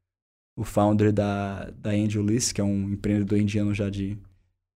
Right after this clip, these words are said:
de muito sucesso. E ele tem uma visão bem, bem única e interessante de, de como ter sucesso na vida, não só financeiro, mas também pessoal, de como,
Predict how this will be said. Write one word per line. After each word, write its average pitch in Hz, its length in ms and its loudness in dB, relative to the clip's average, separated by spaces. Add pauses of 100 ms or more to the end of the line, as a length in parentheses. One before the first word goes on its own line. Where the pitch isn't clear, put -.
(180)
de 113 60 4
muito 113 200 8
sucesso. - 720 4
E 123 80 2
ele 113 140 4
tem 110 200 2
uma 110 160 6
visão 110 320 4
bem, 110 440 4
bem 113 240 2
única 117 220 2
e - 20 2
interessante 110 560 2
de, 104 400 0 (560)
de - 60 -12
como 117 200 2
ter 120 100 2
sucesso 113 400 0
na 107 60 2
vida, 120 400 6
não 107 300 4
só 113 200 4
financeiro, 113 680 4
mas 98 180 -2
também 104 320 0
pessoal, 107 640 4
de 104 100 -2
como, 107 420 0